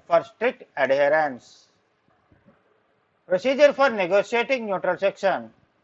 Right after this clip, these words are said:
While approaching five hundred meter boat,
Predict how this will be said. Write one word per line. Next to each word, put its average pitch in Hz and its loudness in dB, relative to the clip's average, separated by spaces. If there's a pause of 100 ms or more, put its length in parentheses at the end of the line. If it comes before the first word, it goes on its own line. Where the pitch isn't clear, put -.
(1600)
While 220 2
approaching 240 0 (400)
five 208 6
hundred 240 0
meter 190 -2
boat, 214 2